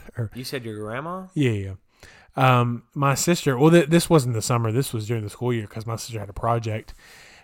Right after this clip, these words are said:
Speaker 1: And she needed a shoebox, um, to do it. I think it was, like, a, you remember in, like, sixth grade when we made those little, like,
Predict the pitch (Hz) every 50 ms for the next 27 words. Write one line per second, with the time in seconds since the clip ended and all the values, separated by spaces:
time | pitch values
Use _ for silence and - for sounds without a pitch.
0 | _ - - 139 135 131 127 120 - - 151 147 143 139 139 139 135 135 131 123
1 | 117 120 110 - - - 214 262 277 170 131 110 110 - - - - - - -
2 | - _ _ - - - _ _ _ - 139 131 131 127 123 120 110 - _ -
3 | - 139 123 110 135 147 139 127 117 113 113 - _ _ _ - 127 120 - -
4 | 196 214 208 - 151 135 127 104 123 120 113 - 120 113 110 107 104 - _ _
5 | _ _ _ - 226 277 302 233 185 151 139 123 - - - - - 151 139 -
6 | - - - 135 135 123 127 127 127 127 131 127 120 120 120 107 123 117 107 101
7 | 104 110 110